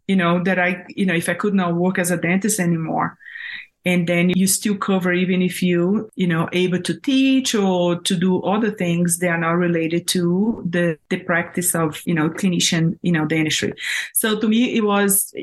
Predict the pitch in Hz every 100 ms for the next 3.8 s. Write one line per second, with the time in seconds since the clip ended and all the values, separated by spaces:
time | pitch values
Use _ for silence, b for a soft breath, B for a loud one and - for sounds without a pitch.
0 | - 202 208 202 202 214 208 208 190 185
1 | 165 165 170 170 196 170 165 160 156 165
2 | 170 170 - - - - _ - 196 -
3 | - 190 196 190 196 180 175